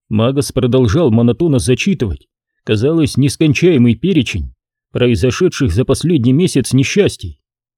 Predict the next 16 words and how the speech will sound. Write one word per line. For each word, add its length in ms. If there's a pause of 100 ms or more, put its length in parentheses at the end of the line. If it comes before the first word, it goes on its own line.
(400)
Слушая 600
его, 480 (340)
гроссмаршал 760
Керчен 580 (380)
вновь 420
почувствовал, 680
что 200
впадает 500
в 60
отчаяние. 760 (760)
Прошли 480
уже 300
недели, 460
если 320
не 140
месяцы, 580